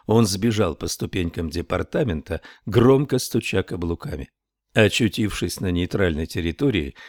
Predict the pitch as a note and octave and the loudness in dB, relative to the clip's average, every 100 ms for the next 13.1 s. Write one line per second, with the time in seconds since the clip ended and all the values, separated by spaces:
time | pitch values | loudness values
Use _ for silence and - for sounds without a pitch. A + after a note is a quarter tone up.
0 | - - B2 B2 A2+ A2+ G#2 - F3 - | -12 2 2 4 6 6 4 2 0 0
1 | D#2 D2+ D#2+ D2+ C2+ - - A#2+ - A2+ | -4 -6 -6 -6 -6 -6 -4 -6 -2 0
2 | A#2+ C3 C3 - - - E3+ D3 E3+ D#3+ | 0 0 -2 -8 -20 0 2 4 4 2
3 | - E3 D#3+ A2+ F#2 A2+ G2 F2+ D#2 - | 2 4 4 2 4 6 6 4 -2 -6
4 | - - G2+ F#2 E2+ A#2 A2+ A2 A2+ G#2+ | -18 -8 -6 -4 2 4 6 6 4 4
5 | G#2+ G#2+ - C#3+ G3 A#3 F3+ _ _ - | 4 4 4 4 6 4 0 _ _ 2
6 | G#2+ F#2+ G2 E2 D#2 - - E2 C2 - | 2 4 0 0 -2 -8 -6 -8 -8 -14
7 | - - - - F3+ D#3 A2 B1+ - _ | -20 -8 -8 -2 0 0 -4 -10 -14 _
8 | - - - B2 G#2 E2+ F2 F2 F2 D#2+ | -20 -10 -2 4 4 4 0 0 0 0
9 | D2+ E2+ F#2+ - C#3+ D3+ - - E2 D#2 | -2 -2 -2 -2 -4 -4 -4 -4 -4 -4
10 | D#2 F2 D#2 D2+ - - _ _ _ _ | -4 -4 -4 -4 -6 -12 _ _ _ _
11 | _ _ _ _ _ - C#3+ G3 A3 G#3 | _ _ _ _ _ -4 2 6 6 6
12 | G#3 F#3 F#3 G3 D#3 F3+ F#3 A2+ F#2 - | 4 4 2 0 2 4 4 0 -4 -6
13 | - | -8